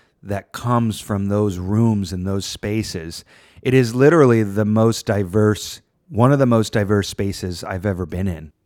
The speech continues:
So this episode is about the business of belonging. And the business of belonging is about how we as brave, heart-centered leaders can create more inclusive and equitable and safe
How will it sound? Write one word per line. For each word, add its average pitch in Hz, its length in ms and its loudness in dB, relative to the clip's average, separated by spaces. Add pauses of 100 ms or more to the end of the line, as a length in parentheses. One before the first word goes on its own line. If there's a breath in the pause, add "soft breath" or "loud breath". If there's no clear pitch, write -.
(180)
So - 140 -2
this 143 180 2
episode 147 420 0
is 127 100 -4
about 123 300 -2
the 113 60 -4
business 113 440 -2
of 98 160 -2
belonging. 92 680 -4 (520 soft breath)
And 117 160 -4
the 110 40 2
business 135 400 2
of 120 120 2
belonging 104 640 0
is 92 120 -4
about 98 460 -4 (680 soft breath)
how 117 400 0
we 113 400 2
as 95 300 -4
brave, 101 600 -2
heart-centered 104 760 -4
leaders 98 640 -4 (640 soft breath)
can 98 920 -4
create 113 360 0
more 104 280 0
inclusive 101 800 -2
and 101 220 -10
equitable 95 840 -4 (320)
and 95 180 -12
safe 107 540 -4